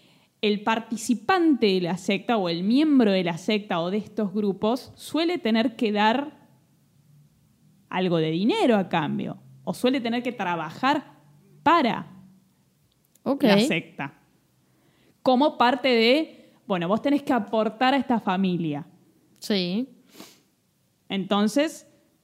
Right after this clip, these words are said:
Speaker 2: A-, hay algo, está
Speaker 1: Sí.
Speaker 2: bueno eso, y ¿sabés qué me hizo acordar? Eh, un poco tiene que ver, ¿no? Con, con, con algo que estoy haciendo profesionalmente,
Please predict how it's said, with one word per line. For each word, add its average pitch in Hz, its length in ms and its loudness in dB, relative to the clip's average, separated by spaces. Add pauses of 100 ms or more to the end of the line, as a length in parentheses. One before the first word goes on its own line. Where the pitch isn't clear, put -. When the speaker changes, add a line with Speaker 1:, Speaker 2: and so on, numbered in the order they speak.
(560)
Speaker 2:
A-, - 220 -12
hay 277 160 4
algo, 320 220 0
está 240 260 0
Speaker 1:
Sí. 294 100 2
Speaker 2:
bueno 254 320 4
eso, 202 340 -2
y 214 60 -2
¿sabés 220 320 0
qué 285 140 0
me 262 80 6
hizo 262 180 2
acordar? 196 640 0 (880)
Eh, 196 560 2 (920)
un 190 120 -6
poco 220 240 -2
tiene 208 260 2
que 196 140 0
ver, 190 200 0
¿no? 202 200 0
Con, 190 320 2
con, 170 640 -2 (1700)
con 208 200 2
algo 196 300 0
que 190 60 -4
estoy 185 160 -2
haciendo 202 380 0
profesionalmente, 196 1040 2